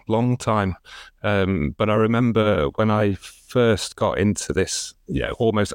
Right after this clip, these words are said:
accidentally got into this sales role, um, it was my sister-in-law had left. She worked for some big corporate company somewhere in Sweden. She, she's Swedish, and she left some,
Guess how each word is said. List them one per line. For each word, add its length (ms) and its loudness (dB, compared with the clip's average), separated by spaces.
accidentally 600 -2
got 180 -2
into 180 -6
this 180 -4
sales 480 0
role, 360 -2
um, 300 0
it 140 2
was 220 -2
my 260 0
sister-in-law 1120 -2
had 140 -4
left. 420 -4
She 240 -2
worked 240 0
for 140 -2
some 300 0
big 340 -4
corporate 680 -2
company 540 0
somewhere 420 0
in 140 0
Sweden. 580 0
She, 280 -4
she's 240 -4
Swedish, 540 0
and 220 0
she 180 -2
left 280 0
some, 560 0